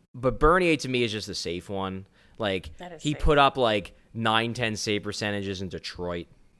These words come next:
Speaker 1: for the last few years. Like, he's not gonna be bad. And you're gonna throw him out there, and he's gonna be useful. And you don't have to worry about him. I don't think you don't have to worry about him popping, like, an eight ninety save percentage out there. And,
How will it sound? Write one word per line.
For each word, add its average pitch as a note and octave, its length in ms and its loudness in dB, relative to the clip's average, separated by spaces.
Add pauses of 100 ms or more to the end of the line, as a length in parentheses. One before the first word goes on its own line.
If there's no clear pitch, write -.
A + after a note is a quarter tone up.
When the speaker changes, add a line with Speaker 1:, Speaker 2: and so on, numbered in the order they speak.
Speaker 1:
for G#2+ 120 -8
the G2 40 -4
last F#2 260 -2
few F#2+ 180 -8
years. F2 580 -4 (300)
Like, B2+ 100 0
he's B2+ 180 -4
not D3+ 220 4
gonna B2 220 0
be G#2+ 120 -4
bad. C#2 420 -12 (440)
And G#2+ 500 0 (180)
you're B2+ 220 2
gonna D3+ 160 8
throw C#3+ 260 6
him B2+ 80 4
out G#2 280 2
there, F#2+ 320 2
and G#2 180 -6
he's G#2+ 140 -4
gonna G#2 200 -2
be G2 80 -6
useful. - 540 -12 (320)
And A2 460 -4 (540)
you C3+ 140 -4
don't C3 300 2
have B2 200 4
to B2+ 100 0
worry A2 260 2
about G2 180 0
him. G2 200 -6
I A2 100 -4
don't A2+ 140 -2
think G#2+ 120 -4
you G#2+ 60 -4
don't G#2+ 80 0
have G2 80 -6
to G#2+ 80 -8
worry F#2+ 180 -2
about F2+ 140 -4
him F2+ 80 -8
popping, F2+ 320 -4
like, F2+ 120 -6
an F2+ 60 -4
eight F#2 140 -8
ninety E2+ 320 -8
save E2+ 240 -8
percentage F2+ 400 -8
out F2 180 -4
there. F2 380 -2
And, D#2 200 -10